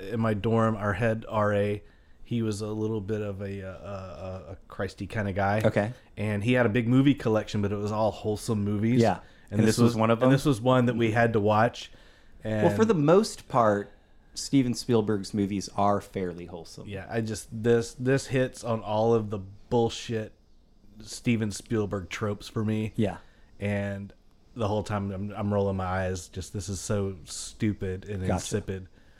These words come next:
Speaker 2: Well, I don't hate it as much as you guys, but I'm not gonna give it a solid recommendation. I'm gonna give it a, a meh commendation.
Speaker 1: <laughs> Meh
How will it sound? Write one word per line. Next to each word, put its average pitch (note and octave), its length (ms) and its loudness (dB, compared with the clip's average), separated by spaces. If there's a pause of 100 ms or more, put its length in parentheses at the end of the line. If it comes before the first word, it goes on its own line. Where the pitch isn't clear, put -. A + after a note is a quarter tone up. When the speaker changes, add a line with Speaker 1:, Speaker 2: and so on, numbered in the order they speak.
(560)
Speaker 2:
Well, B2 180 4
I C3+ 200 6
don't E3 240 4
hate C#3 280 4
it B2 120 2
as A2 160 0
much G#2+ 220 -2
as G2+ 140 -6
you G2 140 2
guys, E2+ 400 -2
but G#2 120 2
I'm G2+ 140 6
not A#2 200 4
gonna G#2+ 140 0
give G2+ 220 2
it F#2+ 120 0
a F#2+ 80 -6
solid F#2 460 2
recommendation. F2 880 -4 (260)
I'm A2 100 0
gonna A2 140 4
give G#2 160 6
it G2+ 100 2
a, F2+ 160 -2 (640)
a A#2+ 120 4
meh C3+ 480 4 (240)
commendation. F2+ 760 -4 (480)
Speaker 1:
<laughs> - 480 -8
Meh G#2 240 -2